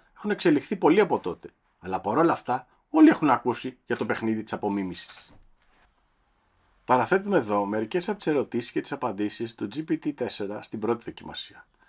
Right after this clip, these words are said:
Η πρώτη ήταν να γράψει ένα σονέτο με θέμα «Η τέταρτη γέφυρα στη Σκωτία» και προφανώς έκανε καταπληκτική δουλειά. Μετά ήταν η πρόσθεση αυτών των δύο αριθμών. Νομίζω ότι ακόμα και το G P T three ακόμα πέντε θα δυσκολεύονταν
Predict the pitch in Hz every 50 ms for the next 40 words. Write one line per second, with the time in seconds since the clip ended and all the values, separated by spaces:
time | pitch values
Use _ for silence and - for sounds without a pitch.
0 | _ _ _ - - - _ - 117 175 190 214 208 240 226 208 175 160 185 190
1 | 190 - 202 202 - - 165 156 170 180 170 170 - - - _ _ - 95 95
2 | - - 110 107 120 143 160 - _ _ _ _ - 101 - 139 143 165 147 -
3 | - 131 135 131 - 127 107 - - 113 98 - - 127 147 151 - _ _ -
4 | 131 113 113 107 104 110 113 127 120 123 117 101 117 113 113 113 - 107 87 92
5 | 87 95 90 - - - 92 85 78 76 69 65 - - _ _ _ _ _ _
6 | _ _ _ _ _ _ - - 85 - - - 151 165 - _ _ _ _ -
7 | 117 139 127 120 - 123 135 - - 139 - 135 117 - 147 135 - 127 117 127
8 | 131 127 117 110 - - 110 101 85 - - _ _ _ _ _ _ _ - 101
9 | 101 104 107 110 107 98 117 127 127 - - 98 - 113 104 - - 143 156 160
10 | 147 - - 117 107 104 98 - 151 160 196 170 151 156 151 - 156 151 147 160
11 | 156 147 143 - 139 135 - - 160 139 123 - - 123 117 139 175 185 165 123
12 | 98 95 87